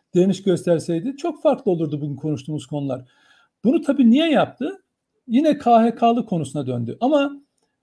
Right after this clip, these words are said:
insanları detaylara, e, dikkat etmeye davet ediyorum. Bakın Kemal Kılıçdaroğlu, e, "K H K'ları iade edeceğim." diyor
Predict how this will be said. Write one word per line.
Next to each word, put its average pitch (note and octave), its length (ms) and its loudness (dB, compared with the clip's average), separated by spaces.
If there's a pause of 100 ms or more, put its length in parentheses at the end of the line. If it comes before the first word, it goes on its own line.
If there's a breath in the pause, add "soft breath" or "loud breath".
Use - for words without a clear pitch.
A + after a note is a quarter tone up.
(440)
insanları A#3 760 2 (280)
detaylara, A3+ 920 2 (320)
e, D#3+ 200 -6
dikkat C4 220 0
etmeye D3+ 360 0
davet A#2+ 340 0
ediyorum. A#2+ 360 -6
Bakın G#3 280 -2
Kemal A#3 320 -4
Kılıçdaroğlu, A3 800 0 (280)
e, D3 300 -6
"K G#3 300 4
H A3 140 4
K'ları A3 300 4
iade G3 280 6
edeceğim." C#3+ 420 0
diyor G#3 300 -2